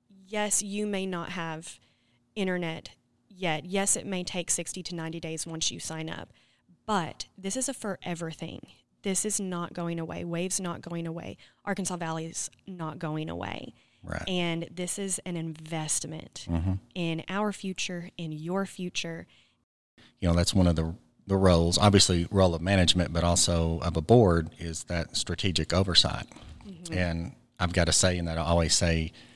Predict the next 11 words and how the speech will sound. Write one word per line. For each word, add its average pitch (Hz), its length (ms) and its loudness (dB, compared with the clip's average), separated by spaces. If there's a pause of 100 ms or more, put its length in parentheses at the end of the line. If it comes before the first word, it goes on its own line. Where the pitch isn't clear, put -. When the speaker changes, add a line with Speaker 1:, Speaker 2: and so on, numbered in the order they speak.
(360)
Speaker 2:
to 92 80 6
staff 92 600 6
at - 100 0
Farm 80 220 4
Credit, 95 440 4 (640)
"And 90 120 0
if - 100 2
everybody's 95 420 6
thinking 92 340 4
the 80 80 2
same, 78 560 4